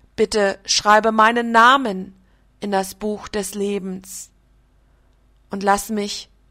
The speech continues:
in die Ewigkeit zu dir eintreten. Bitte lass mich immer auf dem schmalen Weg wandeln und führe mich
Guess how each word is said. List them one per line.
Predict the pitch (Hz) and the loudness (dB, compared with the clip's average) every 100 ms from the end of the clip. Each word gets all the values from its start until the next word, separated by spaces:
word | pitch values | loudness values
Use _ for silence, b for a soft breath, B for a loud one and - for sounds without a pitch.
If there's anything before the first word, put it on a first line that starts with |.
| _ - | _ -14
in | 202 | -8
die | 190 | -4
Ewigkeit | 208 202 - 202 196 190 | -4 -4 -8 -6 -6 -6
zu | - 202 | -10 -10
dir | 180 220 233 196 180 _ _ _ _ _ _ _ | -8 -6 -4 -4 -8 _ _ _ _ _ _ _
eintreten. | 196 190 190 185 185 - 175 - _ _ _ _ _ _ _ _ _ | -4 -4 -6 -8 -10 -12 -18 -18 _ _ _ _ _ _ _ _ _
Bitte | 190 202 | -12 -2
lass | 196 196 214 | 0 0 -4
mich | 196 | -8
immer | - 208 190 | -4 0 0
auf | 190 | -2
dem | 208 196 | -6 -4
schmalen | - 196 185 196 196 190 | -2 0 0 0 -4 -8
Weg | 180 180 - | -8 -8 -10
wandeln | 180 170 170 175 170 185 _ _ _ | -10 -8 -10 -12 -12 -16 _ _ _
und | - 220 | -6 -6
führe | - 277 285 240 | 0 2 4 2
mich | 214 202 - - | 0 -2 -6 -16